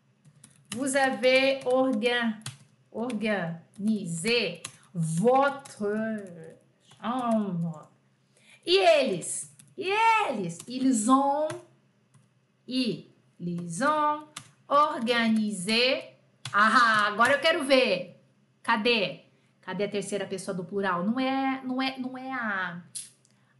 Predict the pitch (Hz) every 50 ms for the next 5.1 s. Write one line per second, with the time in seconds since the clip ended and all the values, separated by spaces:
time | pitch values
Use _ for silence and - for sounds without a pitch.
0 | _ _ _ _ _ _ _ _ _ _ _ _ _ _ _ _ - 214 214 220
1 | 202 208 202 196 196 190 185 180 185 196 196 196 185 165 180 202 208 226 262 269
2 | 262 - 247 233 233 226 254 262 254 - 214 185 175 175 175 - 226 208 220 208
3 | 240 240 233 226 226 254 226 220 226 214 254 277 285 277 277 - 247 196 175 165
4 | 170 - - 220 226 262 262 - 269 226 190 214 220 226 214 196 170 165 165 -
5 | - -